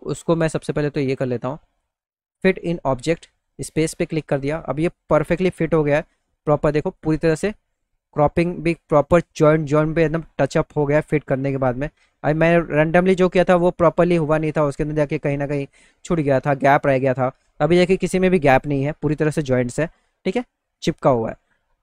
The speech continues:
पहले क्या हुआ था, मैंने काफ़ी हद तक गैप छोड़ दिया था, यानी कि मैंने इसके अंदर छेड़ दिया था बहुत ज़्यादा ही। अगर मैं इस पर चेंजेस करूँगा, समझ लो गलती से आपने भी काम किया तो थोड़ा सा इसके जो क्रॉपिंग में आपने थोड़ा सा इधर उधर खेल लिया है, काफ़ी बढ़ा दिया, घटा दिया है, आपको फिट चाहिए फटाक से,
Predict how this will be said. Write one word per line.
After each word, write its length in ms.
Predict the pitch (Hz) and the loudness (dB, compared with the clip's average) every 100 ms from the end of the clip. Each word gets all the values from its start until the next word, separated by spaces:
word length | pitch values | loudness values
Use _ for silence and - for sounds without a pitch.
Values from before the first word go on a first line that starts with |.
| - | -2
पहले 180 | 151 170 | 2 2
क्या 140 | 175 | 4
हुआ 180 | 175 160 | 6 6
था, 140 | 160 175 | 4 2
मैंने 260 | 160 170 165 - | 0 -2 -4 -2
काफ़ी 240 | 143 175 | 0 2
हद 80 | 165 | 0
तक 140 | 175 | 0
गैप 220 | 139 135 139 | 2 2 2
छोड़ 200 | - 123 | -2 -4
दिया 120 | 123 | -2
था, 60 | 131 | -2
यानी 180 | 123 | -4
कि 100 | 127 | -4
मैंने 200 | 131 131 | -4 -4
इसके 180 | 131 - | -4 -6
अंदर 120 | 135 135 | -8 -10
छेड़ 240 | - 151 151 | -4 -4 0
दिया 140 | 139 | -2
था 100 | 131 | -2
बहुत 180 | 123 123 | -4 -4
ज़्यादा 180 | 123 127 | -2 -4
ही। 100 | 160 _ _ - | -6 _ _ -10
अगर 140 | 123 127 | -6 -2
मैं 120 | 131 | -4
इस 80 | - | -4
पर 100 | 139 | -6
चेंजेस 360 | 143 139 160 | -6 -6 -6
करूँगा, 380 | - 131 123 131 - | -6 -6 -4 -8 -10
समझ 180 | - 147 | -8 -4
लो 60 | 147 | -2
गलती 260 | 123 165 | -2 -2
से 80 | 160 | 2
आपने 280 | 156 - 156 | 2 0 -4
भी 100 | 160 | -4
काम 240 | - 139 139 | -2 -2 -2
किया 300 | 135 131 127 _ _ _ | -2 0 -2 _ _ _
तो 80 | 147 | -10
थोड़ा 240 | 143 151 151 | -4 -2 0
सा 220 | 165 147 | 2 0
इसके 280 | 139 - 143 | 0 -4 -4
जो 400 | 143 143 143 135 _ _ - | -2 0 0 -4 _ _ 0
क्रॉपिंग 340 | 147 - 156 | 0 2 0
में 80 | 151 | 0
आपने 240 | 143 151 | 0 -2
थोड़ा 220 | 147 151 143 | -4 0 0
सा 300 | 151 143 139 | 2 0 0
इधर 200 | 139 147 | -4 -2
उधर 180 | 139 143 - | -2 -4 -6
खेल 180 | - 139 | -4 -2
लिया 240 | 135 131 | 0 0
है, 160 | 131 127 _ _ - | -2 -6 _ _ -2
काफ़ी 220 | 139 151 | 0 0
बढ़ा 240 | 131 135 | 2 2
दिया, 160 | 135 139 | 2 0
घटा 280 | 131 120 131 | -2 -2 -2
दिया 200 | 127 127 | 0 -2
है, 80 | 123 _ _ | -4 _ _
आपको 220 | 143 151 | 0 0
फिट 240 | 180 196 190 | 2 2 0
चाहिए 220 | - 180 | 2 0
फटाक 300 | 170 147 143 | 2 0 0
से, 220 | - 139 | -2 -6